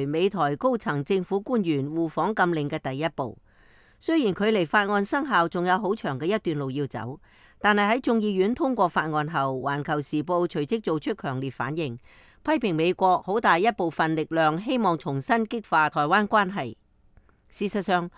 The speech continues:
環球時報嘅社評並非中國政府首次對美國國會推動台灣旅行法表示抗議。舊年中國駐美大使崔天凱就曾致函美國國會議員，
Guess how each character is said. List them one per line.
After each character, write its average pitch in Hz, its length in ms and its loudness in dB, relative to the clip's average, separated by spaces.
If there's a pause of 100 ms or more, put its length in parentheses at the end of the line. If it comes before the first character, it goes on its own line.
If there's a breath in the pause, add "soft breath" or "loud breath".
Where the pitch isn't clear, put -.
(140 soft breath)
環 196 180 4
球 202 140 0
時 208 240 -2
報 233 180 4
嘅 240 160 0
社 214 200 0
評 156 380 -2
並 208 140 0
非 302 160 0
中 320 200 0
國 208 180 0
政 190 240 0
府 185 240 0
首 220 220 2
次 214 200 -2
對 185 220 2
美 170 160 0
國 180 160 0
國 170 240 0
會 156 260 2
推 226 280 0
動 156 260 -2
台 160 200 -2
灣 208 260 2
旅 170 120 2
行 143 220 -2
法 151 220 2
表 156 180 -4
示 - 160 -6
抗 135 300 -4
議。 117 180 -6 (560 soft breath)
舊 185 160 4
年 220 180 4
中 269 220 0
國 202 180 6
駐 202 220 0
美 185 160 0
大 165 180 4
使 185 280 -2
崔 240 180 -2
天 220 240 -2
凱 165 260 0
就 180 220 0
曾 147 260 -4
致 185 240 -2
函 139 160 -2
美 151 220 -4
國 185 160 -2
國 170 180 -2
會 160 180 -2
議 156 260 -6
員， 131 220 -8